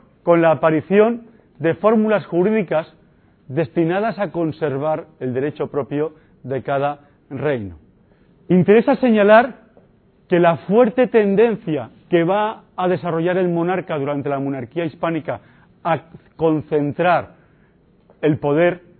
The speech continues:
del rey va a provocar conflictos, acciones de resistencia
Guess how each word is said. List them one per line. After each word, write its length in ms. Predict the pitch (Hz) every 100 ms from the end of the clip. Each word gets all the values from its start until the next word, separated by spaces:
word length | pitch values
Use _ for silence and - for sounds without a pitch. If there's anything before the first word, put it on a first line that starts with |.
| _ _
del 260 | 131 139 139
rey 320 | 180 196 190 _ _ -
va 340 | 139 196 226
a 120 | 226 -
provocar 680 | 190 165 147 - 180 196 - _ _ _ _
conflictos, 840 | 151 143 135 196 220 - - 139 - _ _ _ _ -
acciones 680 | 113 - 190 202 196 170
de 100 | 139
resistencia 920 | 185 185 - 151 - 175 170 175 180